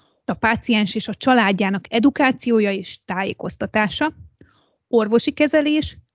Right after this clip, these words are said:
pszichoszociális és viselkedési menedzsment, fizikai menedzsment, a mindennapi aktivitások és társadalmi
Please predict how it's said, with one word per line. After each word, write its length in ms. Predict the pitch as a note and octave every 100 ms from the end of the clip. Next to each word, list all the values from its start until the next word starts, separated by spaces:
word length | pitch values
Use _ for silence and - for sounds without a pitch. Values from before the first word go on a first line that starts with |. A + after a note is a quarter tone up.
| _ -
pszichoszociális 960 | - A#3 G#3+ G#3+ G#3 - G3+ G3 -
és 160 | - -
viselkedési 800 | G#3+ - G3 - F#3+ F#3+ - G#3
menedzsment, 720 | B3+ C4+ G#3+ G#3 G3 F#3+ - _ _ _ _ -
fizikai 440 | G#3+ F#3 - A#3+ C4
menedzsment, 800 | C#4+ C#4+ C#4 C4+ C#4 C#4+ C#4+ - _ _ _
a 80 | G#3
mindennapi 640 | A3+ B3 A#3 G#3+ G#3 A#3
aktivitások 880 | - B3+ - A3 - G#3 G3+ - -
és 220 | G3 -
társadalmi 720 | - A3 A3 G#3 F#3+ F#3 F#3